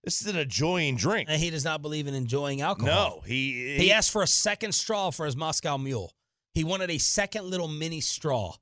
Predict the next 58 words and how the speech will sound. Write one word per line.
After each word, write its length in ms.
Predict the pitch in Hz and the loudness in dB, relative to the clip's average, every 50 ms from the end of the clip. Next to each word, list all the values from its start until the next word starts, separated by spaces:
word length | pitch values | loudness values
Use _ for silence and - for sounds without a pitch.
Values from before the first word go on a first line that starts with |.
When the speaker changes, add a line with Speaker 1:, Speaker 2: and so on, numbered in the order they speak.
| _ - | _ -2
Speaker 2:
like 160 | 165 147 - | -2 0 0
a 60 | 143 | 0
little 280 | 135 143 165 156 117 - - | 0 2 0 0 -2 -4 -6
kid 300 | - - 196 185 160 127 | -2 0 0 0 0 -4
would 100 | 127 123 | -6 -8
have. 100 | 123 135 | -8 -8
Even 220 | 170 208 240 269 | -8 -6 -6 -4
a 60 | 220 190 | -4 -4
lot, 140 | 190 190 | -2 -2
I've 200 | 202 196 190 190 | -2 -2 -4 -4
never 260 | 196 208 226 226 214 214 | -8 -10 -10 -10 -8 -8
even 120 | 208 190 | -8 -6
seen 160 | 156 - 202 185 | -4 -4 -4 -4
a 40 | |
little 200 | 165 170 147 113 - - | -4 -4 -4 -6 -6 -8
kid 340 | - - 147 117 92 85 - _ _ _ - | -6 -4 -2 -2 -2 -4 -6 _ _ _ -2
ask 240 | 156 147 135 - - | 0 0 2 0 0
for 80 | 143 120 | -4 -6
two 220 | - - 175 139 | -6 -4 -4 -2
straws 520 | - - - 143 123 104 90 85 - - - _ _ _ _ | -2 -2 -4 -4 -4 -4 -6 -8 -10 -14 -16 _ _ _ _
in 140 | - 143 135 | -2 0 2
their 160 | 127 123 117 | 2 2 2
drink. 320 | 107 92 110 107 95 - - _ - | 0 -2 -4 -4 -6 -6 -10 _ 0
Maybe. 400 | - 233 262 214 143 85 71 _ _ _ _ - | 4 4 4 4 2 -2 -6 _ _ _ _ 2
Maybe 180 | 208 269 302 - | 4 6 6 6
Speaker 1:
Maybe. 80 | 285 - | 6 4
Speaker 2:
for 120 | 247 240 | 4 4
a 40 | 220 | 4
milkshake. 580 | 196 175 151 117 - - - 95 80 - - _ _ _ _ _ _ | 4 2 0 0 -2 -8 -10 -10 -12 -14 -16 _ _ _ _ _ _
Maybe. 340 | 147 185 180 156 107 - - - | -2 0 0 0 0 -4 -4 -2
Speaker 1:
Right, 240 | 165 196 170 135 - _ - | 0 0 0 0 -2 _ 0
yeah, 180 | 170 180 - - - - - | 2 2 2 0 -4 -8 -2
milkshake. 520 | 147 185 214 202 - - 175 143 98 92 | 0 2 2 2 2 0 0 0 0 0
I 80 | 120 120 | -2 -4
could 120 | - 117 | -2 0
see 220 | - - 165 170 143 | 2 2 4 4 2
that. 220 | 113 98 78 78 - | 0 -2 -2 -2 -2
But 80 | 110 120 | -2 0
Speaker 2:
Yeah. 40 | 117 | 2
Speaker 1:
this 220 | 180 190 - - | 2 2 4 4
was, 320 | 233 226 220 170 - - - | 2 2 2 2 2 2 0
you 140 | 156 170 175 | -2 -2 -2
know, 60 | 151 | 0
so 200 | 135 - 170 156 | 0 0 0 2
he, 280 | 143 151 156 165 165 113 | 2 2 0 -2 -2 -4
he 220 | 107 110 123 143 147 | -4 -2 0 0 0
shoots 420 | - - - 135 139 139 127 - | 0 0 0 2 0 0 0 0
it, 200 | 147 170 185 - - | 0 0 0 -2 -4
and, 400 | 123 123 123 123 120 123 131 127 | -2 0 0 0 0 0 -2 -2
and 180 | 127 123 107 - | -4 -4 -2 -2
Peyton 380 | - 127 143 160 139 131 135 | -2 -2 -2 -4 -4 -6 -6
did 160 | 113 104 123 120 | -6 -6 -8 -8
the 60 | 117 | -8
same 260 | - - 131 131 127 | -6 -6 -4 -4 -4
thing 220 | 110 - 135 127 113 | -4 -4 -4 -2 -2
as 100 | 104 101 | -2 -2
well 320 | 151 196 170 143 147 147 | 0 2 2 2 2 2
because 680 | 131 131 117 - 131 120 117 113 107 98 - - - | 0 0 0 2 2 2 2 2 0 -2 -4 -4 -6